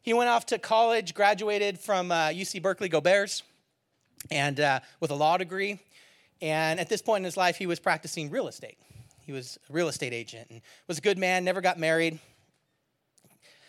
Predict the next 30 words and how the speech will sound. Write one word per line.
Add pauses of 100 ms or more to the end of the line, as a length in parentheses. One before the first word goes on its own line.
(400)
Uh, (1800)
so
Manuel's
face
was
on (140)
a
lot
of,
uh, (600)
what
do
you
call
'em,
real
estate
signs. (400)
You
know,
they
do
that
and
they
put
your
face
on
there.